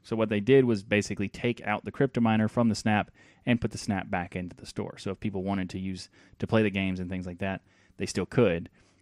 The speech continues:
They just also wouldn't have a crypto miner on it. So it was interesting to see the way they handled this particular thing, because it would be,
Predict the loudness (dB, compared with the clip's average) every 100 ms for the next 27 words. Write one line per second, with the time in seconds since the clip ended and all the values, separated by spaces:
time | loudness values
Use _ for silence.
0 | _ -4 -2 -2 -4 _ _ -6 -6 -10
1 | -6 -4 -4 -6 -4 -4 -4 -8 -12 -16
2 | -20 _ -20 -20 _ _ -6 -4 -4 -10
3 | _ -20 -20 -20 -20 _ _ _ _ 6
4 | 6 4 4 4 4 4 2 2 2 -2
5 | -10 _ _ _ -6 0 4 4 4 2
6 | 0 -2 -2 -2 -6 -6 -6 -4 -6 -6
7 | -6 -8 -6 -6 -6 -10 -10 -10 -4 -2
8 | -2 -4 -4 -4 -6